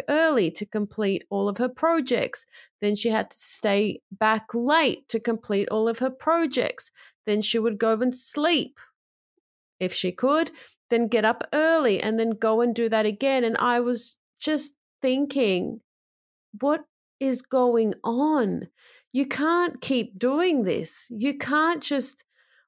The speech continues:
work yourself to the ground, because at the end of the day, your health is way more important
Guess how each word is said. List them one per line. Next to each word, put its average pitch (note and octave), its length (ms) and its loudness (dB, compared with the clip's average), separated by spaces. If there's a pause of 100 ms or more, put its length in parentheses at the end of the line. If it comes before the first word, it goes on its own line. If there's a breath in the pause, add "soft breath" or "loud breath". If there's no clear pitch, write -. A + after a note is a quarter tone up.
(120)
work C#4 400 2
yourself C4+ 360 2
to B3 120 -2
the G#3+ 100 2
ground, A#3+ 800 2 (180)
because B3+ 460 2 (160)
at C#4 160 -4
the C#4+ 140 2
end D#4 160 2
of D4 60 -2
the B3+ 100 2
day, C#4 240 2
your B3+ 340 0
health A#3 640 0 (500)
is A3 240 0
way B3+ 380 2
more C4 240 2
important A3 720 -2